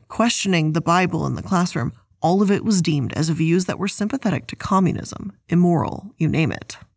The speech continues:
On April tenth, nineteen sixty-two, the official investigation of the U S F began at a Tampa motel room. Strickland and attorney Mark Hawes paired up to conduct a probe of alleged homosexual activities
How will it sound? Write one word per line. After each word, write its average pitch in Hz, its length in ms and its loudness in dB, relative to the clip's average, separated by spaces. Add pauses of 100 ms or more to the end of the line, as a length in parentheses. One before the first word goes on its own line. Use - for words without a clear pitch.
(600)
On 254 220 2
April 226 240 0
tenth, 170 340 -2
nineteen 165 400 0
sixty-two, 185 880 0
the 175 180 0
official - 460 -2
investigation 165 760 0
of 165 100 0
the 175 100 2
U 156 180 2
S 156 260 -2
F 160 240 -4
began 165 640 0
at 147 100 0
a 143 80 -2
Tampa 185 480 0
motel 175 500 0
room. 147 500 -2 (760)
Strickland 240 480 -2
and 180 240 0
attorney 190 400 2
Mark 156 340 2
Hawes 185 480 2
paired 185 400 0
up 165 220 0
to - 100 -4
conduct 170 460 0
a - 80 -6
probe 165 400 -2
of 165 100 0
alleged 165 400 2
homosexual 185 640 0
activities 185 600 0